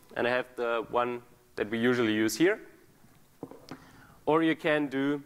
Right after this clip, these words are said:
F P G A emulation. And I'll go into details of all of those in a second.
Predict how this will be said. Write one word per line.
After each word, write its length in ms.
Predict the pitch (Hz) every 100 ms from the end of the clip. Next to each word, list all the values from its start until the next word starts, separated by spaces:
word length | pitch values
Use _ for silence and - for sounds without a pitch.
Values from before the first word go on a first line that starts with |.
| - - -
F 180 | 135
P 100 | -
G 180 | 131 143
A 200 | 113 123
emulation. 560 | 123 117 113 107 - 107 - - - - -
And 100 | 107
I'll 120 | 104
go 140 | 117
into 220 | 113 117
details 400 | 101 98 101 98
of 100 | 95
all 160 | - 92
of 100 | 92
those 300 | - - -
in 100 | -
a 40 |
second. 320 | 107 - -